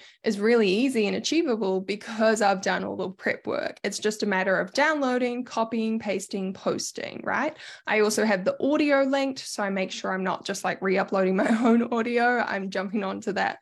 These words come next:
that one. Uh, in other cases where I haven't chosen the audio, I've just put T B C, and it might just be a simple product shot.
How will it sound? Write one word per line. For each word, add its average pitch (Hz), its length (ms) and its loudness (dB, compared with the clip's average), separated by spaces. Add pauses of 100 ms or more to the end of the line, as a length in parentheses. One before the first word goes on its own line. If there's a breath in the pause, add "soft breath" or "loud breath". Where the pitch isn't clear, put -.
(280 loud breath)
that 214 160 2
one. 262 340 2 (480 loud breath)
Uh, 226 540 4
in 262 120 2
other 269 260 4
cases 262 500 -4
where 226 120 2
I 220 60 2
haven't 233 420 -2
chosen 269 320 -4
the 269 120 -2
audio, 311 500 -2
I've 220 180 0
just 226 220 -4
put - 280 -8
T - 260 0
B 214 140 0
C, 247 360 0
and 220 180 -2
it 208 100 0
might 208 200 -2
just 226 220 -4
be 196 120 0
a 202 60 -2
simple 208 640 -4 (320 loud breath)
product 254 380 0
shot. - 480 0